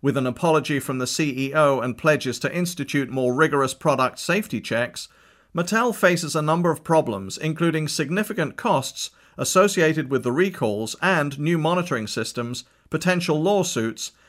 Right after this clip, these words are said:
and a hit to its reputation just as the holiday shopping season gets ready to launch. At the same time, news of Mattel's two recalls has done more than send thousands of parents rummaging through toy chests looking for potentially dangerous toys.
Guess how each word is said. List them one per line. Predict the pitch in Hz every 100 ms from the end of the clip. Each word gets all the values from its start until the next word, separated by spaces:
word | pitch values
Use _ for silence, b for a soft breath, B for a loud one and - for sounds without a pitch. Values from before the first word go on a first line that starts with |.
| b
and | 165 160 180
a | 175
hit | 202 196
to | 170
its | 147 107
reputation | 151 147 131 170 165 156 113 117 b b -
just | 156 190 -
as | 170
the | 135
holiday | 147 165 156 143
shopping | 135 208 202 143
season | - 123 117 139
gets | 135 117 -
ready | 123 107
to | 98 107
launch. | 110 147 110 78 - - b b b -
At | 110
the | 120
same | - 131 131
time, | 151 220 175 170 175
news | - 151 220 196
of | 156
Mattel's | 127 147 - 175 151 -
two | 202 160
recalls | 156 220 - 123 123 139
has | 160 156
done | 160 151
more | 147 220 160 127
than | 147 143
send | 180 160 151
thousands | 180 202 202 165 143
of | -
parents | 190 196 127 131 - b b
rummaging | 127 165 202 170 170
through | 165 165 151
toy | - 202 202
chests | - 110 113 - - b b -
looking | 165 185 185
for | 160
potentially | - - 147 131 123 123
dangerous | 123 117 110 110 101
toys. | - 185 156 95 87 -